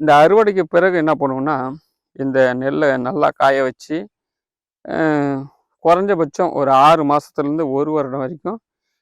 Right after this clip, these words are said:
இதை வந்து பாதுகாப்பா வச்சிருப்போம். அதுக்கப்புறமா இதை உணவுப் பொருளா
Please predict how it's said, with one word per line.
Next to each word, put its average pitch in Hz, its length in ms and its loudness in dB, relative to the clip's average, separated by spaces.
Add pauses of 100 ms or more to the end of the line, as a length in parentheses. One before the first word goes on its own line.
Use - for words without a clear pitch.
(120)
இதை 151 160 2
வந்து 139 320 0 (440)
பாதுகாப்பா 143 540 4
வச்சிருப்போம். - 500 -4 (460)
அதுக்கப்புறமா 156 640 -2 (640)
இதை 160 220 2
உணவுப் 185 400 2
பொருளா 160 360 4